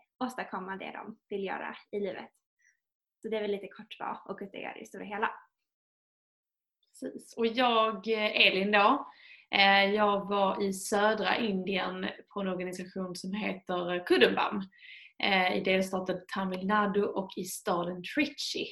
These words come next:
Speaker 2: Ehm, Kudumbam har verksamhet både i Trichy men också framförallt då i landsbygden runt omkring.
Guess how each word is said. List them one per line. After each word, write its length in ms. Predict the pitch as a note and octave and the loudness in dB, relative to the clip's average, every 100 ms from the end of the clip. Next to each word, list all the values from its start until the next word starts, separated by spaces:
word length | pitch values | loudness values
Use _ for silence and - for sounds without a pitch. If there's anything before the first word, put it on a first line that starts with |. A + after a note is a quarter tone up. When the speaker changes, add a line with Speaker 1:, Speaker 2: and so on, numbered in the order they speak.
| - - | -14 -2
Speaker 2:
Ehm, 680 | G2 F#2 - - - - - F#3+ - - - | 2 4 2 0 -2 -4 -6 -8 -14 -16 6
Kudumbam 340 | C4 B3 A3+ A3+ | 8 10 8 6
har 60 | |
verksamhet 640 | A3+ A#3 A#3 G#3 G3 F#3+ - - F#3+ | 4 4 2 4 4 4 -2 -2 4
både 180 | G#3 | 6
i 40 | G3+ | 6
Trichy 480 | G3+ G#3+ - F#3+ F#3 | 4 2 4 2 2
men 160 | F#3+ | 2
också 580 | F#3 F#3 F#3 F3 F3 F#3 - | 0 -2 -2 0 0 -4 -2
framförallt 440 | F#3 F#3 F3+ F3 | -4 0 0 2
då 120 | F3+ | 2
i 140 | F3 E3+ | 4 2
landsbygden 1000 | F3+ F3 F3 - F3 E3+ E3+ F3 E3 E3+ | 0 0 -2 -2 0 0 -2 -4 -2 -4
runt 300 | F3+ F3 F3 | -4 -4 -4
omkring. 680 | F3+ F3+ A#3 G#3+ E3 G3+ B3 | -6 0 4 4 4 4 2